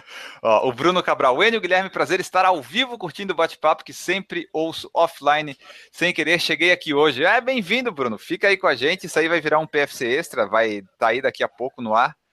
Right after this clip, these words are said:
Vocês vão poder ouvir no podcast também. Ó, a Beatriz Carvalho falou que já foi no parque. Então, o Parque Beto Carreiro é bem legal.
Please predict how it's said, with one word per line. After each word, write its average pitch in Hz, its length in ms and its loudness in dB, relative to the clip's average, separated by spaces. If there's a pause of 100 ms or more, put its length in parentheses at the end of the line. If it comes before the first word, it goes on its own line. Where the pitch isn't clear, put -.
(460)
Vocês 123 240 -4
vão 127 120 -6
poder 127 180 -6
ouvir 127 160 -6
no 131 100 -8
podcast 120 640 -2
também. 104 320 -4 (2000)
Ó, 101 260 2 (100)
a 120 120 4
Beatriz 147 420 2
Carvalho 143 340 -2
falou 135 200 -2
que - 80 -8
já 131 100 2
foi 127 160 -2
no 123 80 -2
parque. 165 380 0
Então, 147 200 0
o 107 80 -6
Parque 160 300 2
Beto 156 220 2
Carreiro 147 260 0
é 156 40 -2
bem 170 160 0
legal. 165 460 2